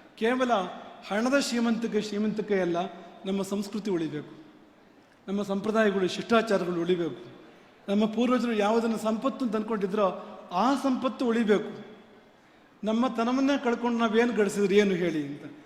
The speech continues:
ಹಾಗಾಗಿ ಅದನ್ನು ಈ ಸಮಯದಲ್ಲಿ ನಾವು ಉಲ್ಲೇಖ ಮಾಡಲಿಕ್ಕೆ ಅಪೇಕ್ಷೆ ಪಡ್ತೇವೆ.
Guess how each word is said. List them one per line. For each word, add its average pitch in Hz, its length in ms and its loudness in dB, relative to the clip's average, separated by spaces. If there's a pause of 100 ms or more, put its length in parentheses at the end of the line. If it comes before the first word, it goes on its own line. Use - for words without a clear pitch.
(140)
ಹಾಗಾಗಿ 190 340 0 (420)
ಅದನ್ನು 240 320 4
ಈ 214 140 2
ಸಮಯದಲ್ಲಿ 190 280 0
ನಾವು 175 120 0
ಉಲ್ಲೇಖ 190 280 0
ಮಾಡಲಿಕ್ಕೆ 165 540 -2 (480)
ಅಪೇಕ್ಷೆ 175 320 -2
ಪಡ್ತೇವೆ. 147 680 -6